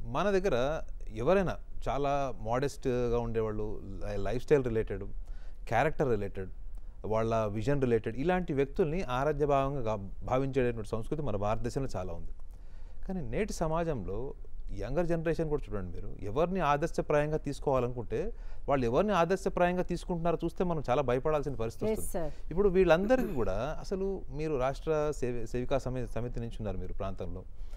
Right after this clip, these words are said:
Speaker 1: అధ్యక్షులాగా ఉన్నారు, మీరు ఎలాంటి వ్యక్తుల్ని మీరు కలిసినప్పుడు ఎ-, ఇట్లాంటి వీటి మీద మీకు ప్రచార సభలు లాంటివి ఏమైనా పెట్టే అవకాశం ఉందా మీకు?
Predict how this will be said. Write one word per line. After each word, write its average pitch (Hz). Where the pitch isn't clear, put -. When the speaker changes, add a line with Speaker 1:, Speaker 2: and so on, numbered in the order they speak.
Speaker 1:
అధ్యక్షులాగా 107
ఉన్నారు, 85
మీరు 208
ఎలాంటి 202
వ్యక్తుల్ని 135
మీరు 165
కలిసినప్పుడు 139
ఎ-, 117
ఇట్లాంటి 131
వీటి 175
మీద 185
మీకు 156
ప్రచార 160
సభలు 151
లాంటివి 143
ఏమైనా 127
పెట్టే 113
అవకాశం 113
ఉందా 95
మీకు? 98